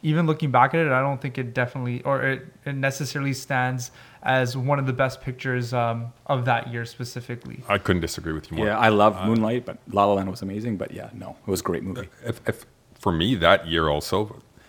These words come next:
Speaker 2: Moonlight and La La Land for me are two films that actually rank amongst my top ten of the last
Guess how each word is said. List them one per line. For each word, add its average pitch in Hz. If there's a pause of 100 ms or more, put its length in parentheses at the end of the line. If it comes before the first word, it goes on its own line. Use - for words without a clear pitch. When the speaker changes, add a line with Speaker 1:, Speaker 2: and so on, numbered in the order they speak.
(200)
Speaker 2:
Moonlight 123
and 101
La 82
La 92
Land 101
for -
me 90
are 82
two 117
films 85
that 85
actually 85
rank 82
amongst 82
my 80
top -
ten 80
of -
the 78
last -